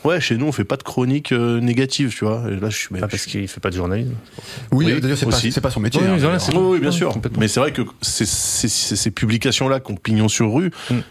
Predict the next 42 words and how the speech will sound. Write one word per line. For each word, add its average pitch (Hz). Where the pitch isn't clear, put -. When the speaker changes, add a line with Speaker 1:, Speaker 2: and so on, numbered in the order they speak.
Speaker 1:
et 104
les 107
gens 139
pensent 127
peut-être 117
à 101
tort 110
que 127
la 104
personne 117
qui 113
est 107
en -
train 113
de 101
parler 104
de 101
l'album 131
est 151
justement 135
journaliste, 110
donc, 120
Speaker 2:
Mm. 113
Speaker 1:
euh, 120
a, 104
euh, 101
une 104
déontologie, 113
une 117
éthique, 117
Speaker 3:
Ah, -
Speaker 1:
et -
cetera. -
Speaker 3:
après, -
Speaker 1:
Et 131
Speaker 3:
je 107
Speaker 1:
c'est 101
un -
mélange 127
des 120
genres, 139
euh. 107